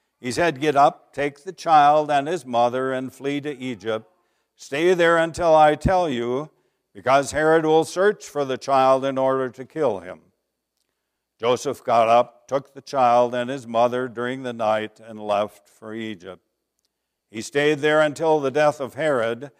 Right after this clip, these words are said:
This happened to fulfill what was spoken by the Lord through the prophet, "Out of Egypt I will call my son." When Herod realized he had been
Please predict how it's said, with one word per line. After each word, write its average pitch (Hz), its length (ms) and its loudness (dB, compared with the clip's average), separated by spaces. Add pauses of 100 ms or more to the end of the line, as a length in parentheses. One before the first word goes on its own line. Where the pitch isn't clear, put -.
(320)
This 143 240 -2
happened 147 400 2
to 151 180 -2
fulfill 147 760 2
what 147 220 0
was 131 260 -8 (340)
spoken 165 600 -2
by 131 220 2
the 120 140 -4
Lord 131 500 -2
through 156 340 -6
the 156 120 -4
prophet, 123 800 -2 (880)
"Out 110 180 2
of 127 140 -2
Egypt 113 520 -4
I 110 160 -2
will 107 220 -4
call 117 300 2
my 107 320 -4
son." 123 560 -2 (880)
When 107 120 -14
Herod 143 360 2
realized 151 640 6
he 156 80 -2
had 147 180 2
been 147 240 0